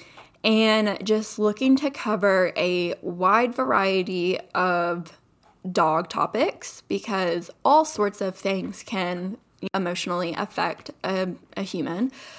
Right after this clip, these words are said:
um, a dog parent, whether that be, like, allergies or reactivity or rehoming, loss.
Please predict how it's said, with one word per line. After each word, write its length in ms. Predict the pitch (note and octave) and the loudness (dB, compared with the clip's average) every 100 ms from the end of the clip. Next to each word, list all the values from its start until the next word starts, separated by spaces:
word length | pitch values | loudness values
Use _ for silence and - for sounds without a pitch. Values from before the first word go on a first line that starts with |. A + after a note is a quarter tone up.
| - - | -20 -6
um, 240 | G3 F#3+ D#3+ | -2 0 0
a 80 | |
dog 320 | F#3+ E3+ E3+ F3+ | -2 -2 -2 -6
parent, 480 | - F3 F3+ A#3 | -8 -4 -4 -2
whether 320 | F#3+ F#3 F#3 F3+ | 0 2 2 -2
that 180 | - | -4
be, 160 | - - | -4 -6
like, 300 | - - - | -6 -8 -2
allergies 640 | - D#4+ E4 C4+ B3+ A#3+ A3+ | 2 4 2 0 -2 -2 -2
or 160 | F#3 | -4
reactivity 960 | F3 F#3+ - - C4 B3+ B3+ A#3+ A3+ A#3 | -4 -6 -6 -4 -2 0 0 0 0 -2
or 500 | - F#3+ F#3 F#3+ F3 - - - _ | -4 -2 -2 -4 -8 -14 -20 -20 _
rehoming, 840 | F#3 F#3 F3+ - C4 C4 B3+ A#3+ G#3+ | -4 -4 -2 0 4 4 2 -2 -2
loss. 560 | F#3+ G3 G3+ G#3 - | -2 -2 -4 -6 -10